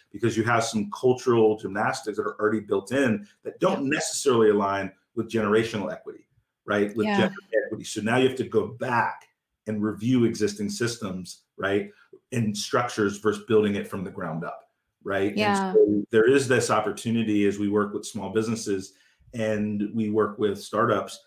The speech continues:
Speaker 1: to kind of dial in excellence from the beginning, right, all the way around. And
Speaker 2: And just like, you know, like, it, as culture grows, a lot of the reinforcing systems become invisible. It's, so it's so hard to find them and weed them out afterwards. I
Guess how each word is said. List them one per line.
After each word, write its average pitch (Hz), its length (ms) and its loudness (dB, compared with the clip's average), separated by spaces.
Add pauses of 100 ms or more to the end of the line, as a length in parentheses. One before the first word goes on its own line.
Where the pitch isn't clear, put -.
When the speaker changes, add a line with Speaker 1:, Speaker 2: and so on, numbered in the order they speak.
(320)
Speaker 1:
to 107 460 -2
kind 113 180 -2
of 101 140 -2
dial 107 380 2
in 95 500 -2 (160)
excellence 107 400 -6
from 107 180 -6
the 101 80 -4
beginning, 98 600 -6
right, 98 180 -6
all 87 160 -2
the - 80 -8
way 101 120 -8
around. 87 420 -6 (180)
And 202 160 -4
Speaker 2:
And 240 120 6
just 247 240 0
like, 247 220 4
you 220 180 4
know, 190 460 0
like, 185 340 -2
it, 196 440 -4
as 214 400 4
culture 214 420 -2
grows, 208 400 0
a 196 60 2
lot 185 260 2
of 226 240 0
the 214 100 2
reinforcing 190 720 -2
systems 220 540 -6
become 202 300 -6
invisible. 196 880 -6 (580)
It's, 214 160 0
so 240 140 6
it's 226 160 4
so 269 420 0
hard 226 380 2
to 220 120 -6
find 202 440 -2
them 240 160 2
and 196 160 2
weed 202 260 0
them 190 220 -2
out 190 420 0
afterwards. 190 600 0
I - 20 -16